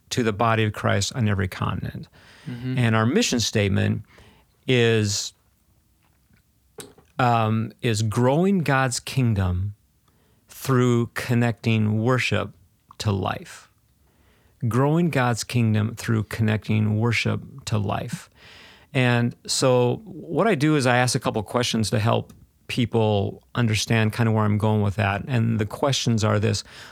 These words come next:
Speaker 1: what is the connection between a worship service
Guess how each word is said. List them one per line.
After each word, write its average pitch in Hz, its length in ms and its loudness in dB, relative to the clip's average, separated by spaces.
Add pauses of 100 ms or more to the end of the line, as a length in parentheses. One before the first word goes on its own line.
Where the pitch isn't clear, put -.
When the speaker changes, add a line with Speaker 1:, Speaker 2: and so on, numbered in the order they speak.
(200)
Speaker 1:
what 135 240 2
is 214 180 0
the 139 100 0
connection 101 880 -2 (760)
between 117 420 0
a 107 140 2
worship 123 460 -2
service 95 800 -2